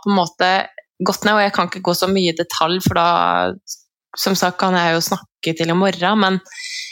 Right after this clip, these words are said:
men etter da de første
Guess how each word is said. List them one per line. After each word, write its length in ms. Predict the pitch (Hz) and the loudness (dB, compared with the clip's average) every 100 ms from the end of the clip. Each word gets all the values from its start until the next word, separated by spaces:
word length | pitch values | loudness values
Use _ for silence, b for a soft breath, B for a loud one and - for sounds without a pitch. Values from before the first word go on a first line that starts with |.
| B 208 | B 0
men 260 | 196 190 185 190 - - _ _ - | 2 4 2 0 -4 -12 _ _ -4
etter 480 | 233 - - 175 175 | -4 -6 -2 2 4
da 160 | 170 170 | 4 2
de 100 | 185 | 0
første 480 | 196 - - 180 | 0 -2 -2 0